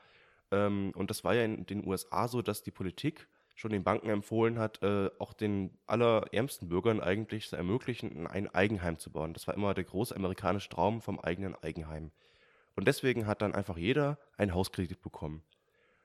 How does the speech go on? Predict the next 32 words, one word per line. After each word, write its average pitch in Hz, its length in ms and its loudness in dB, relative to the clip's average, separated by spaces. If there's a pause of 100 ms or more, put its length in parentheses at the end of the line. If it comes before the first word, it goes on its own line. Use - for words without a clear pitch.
(120)
Und 101 160 0
das - 160 0
war 160 60 6
dann 127 100 6
das 110 160 -2
Problem, 110 480 -2
dass 123 140 -6
die 104 80 -8
Banken - 280 2
einfach, 110 460 0
ähm, 95 360 0
faule 107 260 -4
Kredite 135 340 -8
rausgegeben 117 540 -2
haben, 117 240 -2
die 107 160 -4
nie 156 400 -4
zurückzahlbar 90 720 0
waren. 104 300 -2 (500)
Und 98 160 0
das 117 140 -2
war 127 100 8
dann 117 260 2 (220)
das - 240 0
Ding, 127 300 0 (340)
weswegen 107 380 2
auch - 140 2
die 113 120 -2
Immobilienblase 101 720 2
eigentlich 85 300 -4
ausgebrochen 80 560 -10
ist. - 240 -16